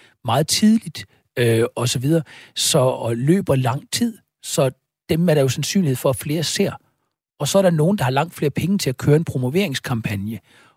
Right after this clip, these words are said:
Og det er alt sammen betydning for, hvor mange af de her Oscar Akademimedlemmer, der egentlig ender med at se de her film,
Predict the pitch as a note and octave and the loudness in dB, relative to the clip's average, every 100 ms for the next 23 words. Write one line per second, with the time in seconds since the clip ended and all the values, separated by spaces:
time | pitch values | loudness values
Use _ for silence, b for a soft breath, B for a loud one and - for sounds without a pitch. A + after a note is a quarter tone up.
0 | b D3+ A3 - - A3 - D3 C3+ C3+ | b -4 -2 -4 -4 -4 -2 -4 -4 -8
1 | - A3 F#3 A#2+ - D3 C#3+ b b _ | -2 0 0 -4 0 0 0 b b _
2 | _ C#3+ D3 B2 F3 E3+ C#3 B2 D#3+ - | _ 0 2 2 2 2 2 4 2 0
3 | C#3 A2+ - E3 C#3+ D3+ F3 D#3+ A2 A2 | -2 -4 -4 -6 0 4 6 4 2 -2
4 | A#2 G#2+ B2+ C#3+ C3 C3+ B2+ F3 B2 A2 | -2 -4 -2 -4 -4 -2 0 0 -2 -4
5 | - A3+ G3+ - B2 B2+ - F3+ A#2+ | 0 2 0 0 -2 -2 2 2 2